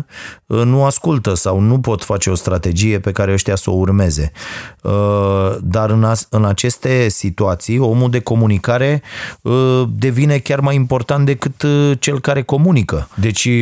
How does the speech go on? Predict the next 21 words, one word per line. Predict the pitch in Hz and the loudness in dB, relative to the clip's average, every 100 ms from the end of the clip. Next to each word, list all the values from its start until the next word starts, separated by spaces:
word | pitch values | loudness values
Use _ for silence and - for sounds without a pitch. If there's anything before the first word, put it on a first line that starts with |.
| 117 | 2
omul | 139 127 143 135 | 0 2 2 2
care | 131 120 | 0 0
face | 107 143 - | 0 -2 -2
strategia | 110 - 110 110 107 131 | -2 -2 0 0 0 2
de | 110 | 0
comunicare | 110 104 98 87 110 139 | 0 2 2 0 0 0
trebuie | 143 85 160 120 | -2 -2 0 0
ascultat | - - 156 - | 0 -2 -2 -2
dumnezeiește. | 76 78 78 139 82 76 - - | 0 0 0 0 -2 -2 -2 -2
De-aia | 101 76 69 | 0 0 0
zic, | 107 104 | 0 -2
strategia | - 113 110 107 104 143 156 | -4 -2 -2 -2 -2 0 0
asta | 135 - 117 104 - - - - - | -2 -2 -4 -4 -8 -12 -10 -12 -14
care | - 113 104 | -4 0 2
nu | 101 117 156 | 4 4 2
prevede | - 120 98 127 117 113 92 - | 0 -2 0 0 0 0 0 -2
transparență | 113 107 101 98 98 127 131 | -2 -2 -2 -2 0 0 -2
totală | 117 - 98 - 127 104 90 | -4 -4 -4 -2 -2 0 0
și | 82 101 | 0 0
onestitate | 101 95 - - 87 123 131 127 | 2 2 0 -2 -2 -2 -4 -6
totală, | - 92 - 92 78 80 143 175 | -4 -6 -4 -4 0 0 0 -2